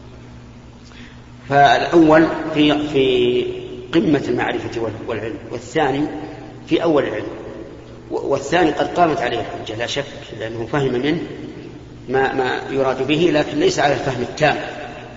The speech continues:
الذي فهمه الطائفة، الذي فهمته الطائفة الأولى كأبي بكر وعمر. وأما من بلغه النص ولكنه لم يعرف منه معنى أصلًا، كرجل أعجمي فهم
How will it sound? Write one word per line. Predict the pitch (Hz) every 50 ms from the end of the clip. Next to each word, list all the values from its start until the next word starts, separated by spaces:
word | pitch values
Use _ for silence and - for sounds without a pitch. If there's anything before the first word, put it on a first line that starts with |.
| - - 120
الذي | 120 123 120 120
فهمه | 117 135 123 123 123 120 110 117 113 120 120 - - - - - - - - - - - -
الطائفة، | - - - 135 127 120 120 120 120 117 117
الذي | 117 117 123 123 123 120
فهمته | 117 120 117 127 127 123 123
الطائفة | 120 123 127 131 123 110 110 -
الأولى | 127 143 147 123 104 - - - - - - - - - - - - - - - - - - - - - - - - - - - - - -
كأبي | - 139 135 135 139 131
بكر | 131 127 - 127
وعمر. | 127 120 113 113 - - - - - - - - - - - - - - - - - -
وأما | - 131 147 165 170 165 160
من | 151 147 147
بلغه | 147 151 160 170 165 - 156 131 131 139
النص | 139 135 127 - 139
ولكنه | 139 117 123 117 - 139 139 131 135
لم | 139 147 151 147
يعرف | 143 139 131 117 135
منه | 143 127 127
معنى | 135 147 143 139 127 127 120 147
أصلًا، | 147 - - - - - - - - - - - - - - - - - - - - - - - - - - - - - - - - - - - - - - - - - - -
كرجل | 131 139 151 139 135 135 127 120 120 110 101 - - - -
أعجمي | 123 127 127 - 135 139 143 131 127 123 117 107 98 - - - - - - - - - - - -
فهم | 147 135 135 135